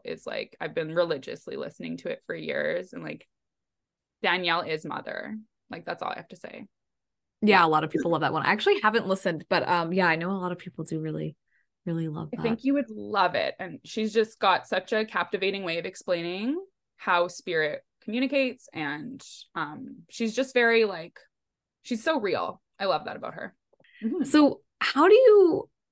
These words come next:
Speaker 2: you've mentioned sort of working with Theo now that you feel more in a settled place. So, like, what would somebody, how do you,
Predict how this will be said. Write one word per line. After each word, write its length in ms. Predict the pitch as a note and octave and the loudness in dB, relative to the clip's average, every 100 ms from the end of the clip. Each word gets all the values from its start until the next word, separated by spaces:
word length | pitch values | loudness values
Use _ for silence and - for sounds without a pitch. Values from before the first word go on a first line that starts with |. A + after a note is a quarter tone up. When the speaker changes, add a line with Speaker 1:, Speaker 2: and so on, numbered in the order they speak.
| _ _ _ _ - | _ _ _ _ 4
Speaker 2:
you've 260 | G#3+ C#4 B3 | 8 8 8
mentioned 440 | C4+ C4+ G4 F#4+ | 4 4 0 2
sort 140 | F#4 | 4
of 100 | D4 | 4
working 800 | F#3+ E3 E3+ F3 - A3+ G3 F3+ D#3+ | 2 2 6 6 6 4 4 2 2
with 300 | E3+ F3+ - - | 2 2 -2 0
Theo 440 | F3+ E3+ E3 D#3+ | 4 4 2 0
now 200 | F3+ F3 | 0 -2
that 80 | D#3+ | 0
you 100 | F3 | -2
feel 200 | - E3+ | -2 -4
more 220 | E3 D#3+ | -2 -4
in 200 | - F3 | -4 -2
a 80 | E3+ | 0
settled 360 | - E3 D#3 - | 0 0 0 0
place. 260 | D3+ D3 | 0 2
So, 60 | F#3+ | 2
like, 160 | F#3+ | 2
what 360 | F3+ F#3 F#3 - | 4 4 4 4
would 200 | E4+ F4+ | 2 2
somebody, 640 | - G3+ G3 F#3+ F3+ F3 - | 0 -2 0 0 0 -2 -4
how 520 | - G3 G#3 C4 C#4 | -2 0 2 0 -2
do 160 | C#4 C#4+ | -2 -2
you, 560 | B3+ B3 A#3 A3 G#3+ | -2 0 0 -2 -2